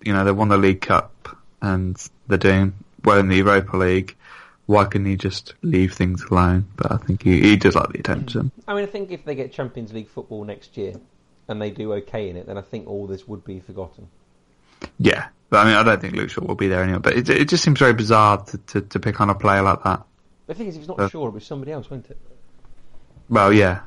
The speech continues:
Speaker 1: I'm sure it will.
Speaker 2: Yeah. Uh, okay, so that's the Premier League roundup done. There were some midweek games in the Championship. Um, Huddersfield lost, or Huddersfield, sorry, beat Norwich three nil. Uh, Brighton stay in second place. They, uh, beat Birmingham three one, as do most people these days.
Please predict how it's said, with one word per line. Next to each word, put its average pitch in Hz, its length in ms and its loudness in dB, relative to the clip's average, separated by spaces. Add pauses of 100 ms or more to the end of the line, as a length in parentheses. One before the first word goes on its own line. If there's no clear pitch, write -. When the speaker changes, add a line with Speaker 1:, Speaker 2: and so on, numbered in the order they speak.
Speaker 1:
I'm 104 120 -6
sure 95 180 0
it 92 60 2
will. 95 260 0 (440)
Speaker 2:
Yeah. 110 200 -10 (540)
Uh, 175 300 -4
okay, 151 160 -6
so - 60 -10
that's - 120 -14
the 147 60 -14
Premier 175 280 -8
League 120 120 -6
roundup 113 300 -8
done. 151 120 -4
There 185 80 -4
were 170 40 -6
some 180 220 -10
midweek 180 280 -8
games 156 260 -6
in 139 100 -6
the 127 60 -12
Championship. 151 760 -10
Um, 139 520 -4
Huddersfield 147 480 -6
lost, - 400 -8 (540)
or - 80 -4
Huddersfield, 131 320 -6
sorry, 113 160 -6
beat 117 240 -10
Norwich 107 380 -8
three 104 200 -14
nil. 139 520 -8
Uh, 107 400 -4
Brighton 117 640 -8 (1080)
stay - 160 -10
in 107 80 -8
second 127 300 -8
place. 151 320 -6
They, 117 420 -4
uh, 107 540 -4 (120)
beat 113 200 -10
Birmingham 113 400 -6
three 107 240 -10
one, 110 260 -8 (160)
as 92 140 -18
do 98 60 -18
most 98 240 -14
people 98 260 -16
these 92 240 -14
days. 107 260 -8